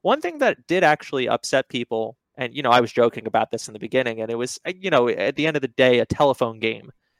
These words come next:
of people misunderstanding what people were saying. But, you know, Smash Camp had this correct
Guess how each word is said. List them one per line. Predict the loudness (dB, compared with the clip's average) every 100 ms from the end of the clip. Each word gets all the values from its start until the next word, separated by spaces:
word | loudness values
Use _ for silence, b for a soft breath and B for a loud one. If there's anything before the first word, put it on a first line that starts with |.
| _ -8
of | -4
people | -4 -4
misunderstanding | -4 -2 -2 -2 -4 -6 -6
what | -8 -8
people | -10 -10
were | -12
saying. | -8 -8 -6 -8 -14 _ _ _ _ _
But, | 2 2
you | -2
know, | 0 0
Smash | 0 0 0 0
Camp | -4 -2
had | 0 0
this | 0 -2 -2 -10 -16 _ _ _ _ _ _
correct | -4 2 2 2 _ -20 -20